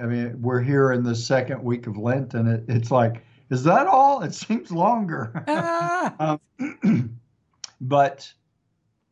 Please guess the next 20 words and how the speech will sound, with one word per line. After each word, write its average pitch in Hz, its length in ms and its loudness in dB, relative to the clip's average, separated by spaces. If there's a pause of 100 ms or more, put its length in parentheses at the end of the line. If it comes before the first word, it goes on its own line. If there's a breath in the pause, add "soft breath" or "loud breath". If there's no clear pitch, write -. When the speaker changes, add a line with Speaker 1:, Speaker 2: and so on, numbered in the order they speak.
(340)
Speaker 1:
you 139 140 -8
know, 143 320 -4
Lent 151 400 0
will 180 120 4
be 156 220 4
over, 151 420 0 (260)
Speaker 2:
Yep. 127 100 -8
Speaker 1:
and 120 360 -4 (1120)
God 123 300 0
willing, 170 560 0
we'll 120 240 -2
still 120 380 -2
be 131 260 0
here 135 300 4
to 117 340 0
celebrate 127 680 2
another 123 360 2
resurrection 120 920 2
and 101 180 0
Speaker 2:
Amen. 147 240 -8